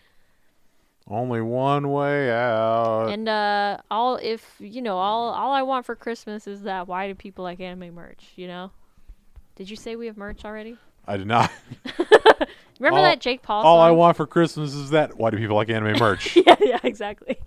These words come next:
Speaker 2: <laughs>
Speaker 1: I miss the old Jake Paul.
Speaker 2: Eh, well.
Speaker 1: I kinda miss the old Jake
Speaker 2: Good
Speaker 1: Paul.
Speaker 2: riddance, in my <laughs> opinion.
Speaker 1: Right? Like, now he's,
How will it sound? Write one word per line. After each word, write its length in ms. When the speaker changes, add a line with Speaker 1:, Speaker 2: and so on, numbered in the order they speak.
Speaker 2:
<laughs> 460
Speaker 1:
I 80
miss 200
the 80
old 260
Jake 240
Paul. 440
Speaker 2:
Eh, 340
well. 420
Speaker 1:
I 60
kinda 220
miss 180
the 120
old 160
Jake 200
Speaker 2:
Good 100
Speaker 1:
Paul. 100
Speaker 2:
riddance, 420
in 80
my 140
<laughs> 20
opinion. 540
Speaker 1:
Right? 380
Like, 160
now 180
he's, 360